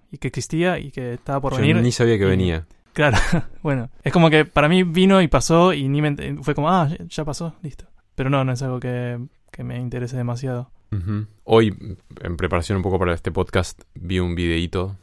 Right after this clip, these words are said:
Speaker 1: Sí.
Speaker 2: de, de la parte en la que cantaban el himno.
Speaker 1: Sí.
Speaker 2: Y la monarquía se-, es como una gran serie de símbolos, ¿no?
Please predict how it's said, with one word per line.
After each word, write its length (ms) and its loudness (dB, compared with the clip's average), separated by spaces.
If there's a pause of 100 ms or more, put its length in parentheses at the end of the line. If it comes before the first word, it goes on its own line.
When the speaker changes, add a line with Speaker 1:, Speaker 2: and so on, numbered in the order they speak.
(140)
Speaker 1:
Sí. 160 -14 (140)
Speaker 2:
de, 420 -8 (560)
de 60 -6
la 100 -4
parte 220 0
en 40 0
la 60 0
que 100 -2
cantaban 400 0
el 120 -2
himno. 420 -4 (240)
Speaker 1:
Sí. 300 -6 (280)
Speaker 2:
Y 420 -6 (520)
la 160 0
monarquía 920 0 (200)
se-, 260 -12
es 60 -14
como 160 -6
una 180 -2
gran 640 -2 (400)
serie 800 -8
de 80 -4
símbolos, 600 -2
¿no? 220 -6